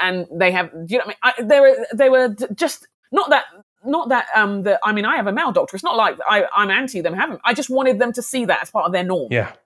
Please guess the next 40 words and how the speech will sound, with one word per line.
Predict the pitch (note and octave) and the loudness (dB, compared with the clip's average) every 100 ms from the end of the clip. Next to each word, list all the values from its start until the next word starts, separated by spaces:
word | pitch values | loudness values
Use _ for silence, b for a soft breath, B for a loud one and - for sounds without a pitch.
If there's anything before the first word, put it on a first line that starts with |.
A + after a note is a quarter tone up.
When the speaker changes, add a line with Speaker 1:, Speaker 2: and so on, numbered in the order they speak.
| _ | _
Speaker 1:
Um, | G#3+ F#3+ F3+ E3+ | 2 2 0 0
I | F#3+ | 0
wanted | G#3+ A#3 A3+ | 2 0 -2
them | A3 | -4
to | G3+ | -6
see | - A3 | -4 0
leadership | A3 A#3 G3 F#3+ E3+ | 0 0 0 -2 -6
as | |
part | - G3+ D#3 | -2 -2 0
of | |
their | E3+ E3+ | 0 0
norm | E3 D3+ B2+ | -2 -2 -2
and | D3 | -6
to | F3 | -4
be | E3 F3 | -4 -4
used | D#3 A3 - | -2 -4 -4
to | F3 | -8
seeing | F3+ E3 | -6 -4
women | D#3+ D#3+ | -4 -2
leaders. | E3 C3 - | 0 0 0
So | C4+ | 0
the | C4+ | 0
books | - - - | -2 -2 -2
that | E3+ | 2
they're | F#3 | 2
reading, | E3 D3+ D#3+ | 2 2 0
the | F#3+ | 0
access | C4+ - - G3 | -2 -4 -6 -2
they, | D3+ - B _ - | -2 -4 B _ 0
they | G3+ | 2
have | F#3 | 2
to | F3+ | -2
things, | F3 E3 F#3 | -6 -4 0
whenever | A#3 C#4 C#4 | 2 4 4
they | C4 | 2
have | B3+ A3+ | 2 0
an | G#3+ | 0
idea, | G#3+ G3 A3 | 0 0 0
we | F#3+ A#3+ | 0 2
are | F#3+ | 2